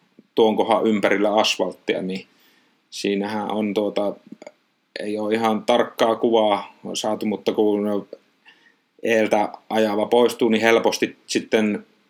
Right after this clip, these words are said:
lipuu takaisin siihen radalle, ja toisaalta myöskin tuolla pienemmissä luokissa, niin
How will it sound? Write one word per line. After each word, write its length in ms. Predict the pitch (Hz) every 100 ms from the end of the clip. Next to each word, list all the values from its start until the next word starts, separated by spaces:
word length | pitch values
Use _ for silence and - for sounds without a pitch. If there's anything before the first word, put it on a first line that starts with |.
| -
lipuu 420 | 117 113 117 110
takaisin 420 | 113 123 107 107
siihen 280 | - 104 104
radalle, 460 | 113 110 101 101
ja 220 | 98 95 - _
toisaalta 400 | 113 110 113 98
myöskin 320 | 110 110 -
tuolla 220 | - 110 104
pienemmissä 580 | 117 110 101 101 -
luokissa, 420 | 107 107 104 - 104
niin 240 | 104 104